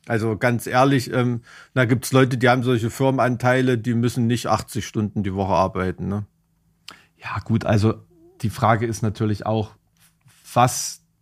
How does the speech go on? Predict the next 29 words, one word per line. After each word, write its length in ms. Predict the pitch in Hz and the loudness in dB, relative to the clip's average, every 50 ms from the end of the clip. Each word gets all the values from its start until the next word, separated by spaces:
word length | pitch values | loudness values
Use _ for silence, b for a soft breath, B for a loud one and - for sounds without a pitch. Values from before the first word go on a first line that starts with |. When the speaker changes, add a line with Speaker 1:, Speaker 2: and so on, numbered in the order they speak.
| _ - - | _ -4 -2
Speaker 2:
an 120 | 123 113 | 0 2
der 160 | 110 113 - | 2 2 2
Arbeit, 480 | - 113 117 107 - 120 117 110 98 - | 4 2 2 4 2 2 2 2 -2 -4
die 80 | 113 | -4
da 180 | 101 113 113 107 | -2 -2 -2 -2
stattfindet, 640 | 104 - - 113 110 - - - 117 110 107 107 92 - | -2 -4 -4 -4 -4 -4 -4 -4 -4 -2 -2 -4 -6 -6
fällt 340 | - - 110 110 113 - - | -6 -2 -2 -2 -2 -4 -6
auf 160 | 113 110 - | -8 -8 -8
die 140 | - - 101 | -10 -14 -10
Person, 640 | - - 107 107 92 101 104 104 110 110 107 104 - | -6 -4 -4 -2 -2 -2 0 0 0 0 -2 -4 -4
die 100 | - 101 | -6 -4
der 140 | 104 104 | -4 -4
Politiker 640 | 98 - - 107 101 107 95 - 101 - 104 104 104 | -4 -2 -2 -2 -2 -2 -2 -4 -4 -4 -4 -6 -6
selbst 500 | 98 - 110 110 107 - - - _ - _ - | -4 -2 -2 -2 -2 -2 -6 -12 _ -20 _ -4
ab 280 | - 104 98 - - - _ _ | -4 -4 -4 -4 -10 -20 _ _
und 240 | - 113 107 92 98 | -6 -4 -4 -2 -2
wie 80 | 110 | -2
viel 200 | 101 - - 110 | -2 -2 -2 -2
davon 300 | 101 110 101 - 113 107 | -2 -2 -4 -4 -4 -4
ist 140 | 107 98 - | -4 -4 -2
nur 140 | 107 107 101 | -2 -2 -2
Repräsentation 920 | 107 101 - - 104 98 104 98 - 98 90 - - 104 104 101 104 98 b b b b | -2 -4 -4 -4 -6 -4 -4 -4 -4 -6 -6 -6 -4 -4 -2 -2 -2 -4 b b b b
und 160 | - 107 98 92 | -8 -6 -4 -2
wird 160 | 107 101 - | -2 -2 0
ansonsten 480 | - 104 104 92 104 104 98 - - 156 | 0 -2 0 0 -2 -2 -4 -6 -8 -6
über 180 | 110 98 110 | -6 -4 -6
das 200 | - - 98 - | -4 -6 -8 -6
Büro 260 | - 107 95 104 104 | -4 -4 -2 -2 -2
gesteuert. 480 | 98 101 92 - - 104 104 101 98 | -2 -4 -6 -6 -8 -8 -6 -6 -8